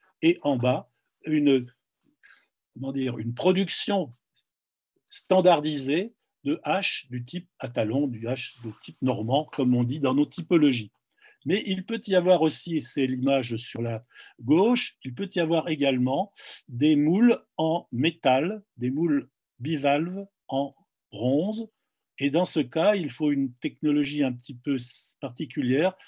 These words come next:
Il faut que le bronzier soit attentif à mettre une matière qu'on appelle un dépotant pour que le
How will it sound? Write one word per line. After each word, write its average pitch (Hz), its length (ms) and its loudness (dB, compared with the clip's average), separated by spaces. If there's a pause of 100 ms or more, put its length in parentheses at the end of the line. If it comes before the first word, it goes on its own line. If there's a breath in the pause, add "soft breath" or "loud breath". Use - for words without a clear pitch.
(180 soft breath)
Il 131 120 -10
faut 151 160 -2
que - 140 -4
le 123 400 2
bronzier 127 640 0
soit 143 160 2
attentif 139 640 -4 (340 soft breath)
à 135 100 -4
mettre 135 600 0 (200 soft breath)
une 131 180 -2
matière 160 520 0
qu'on 123 160 -2
appelle 123 300 0
un 113 60 -4
dépotant 147 720 0 (200)
pour 123 200 -6
que 165 300 0
le 120 460 -2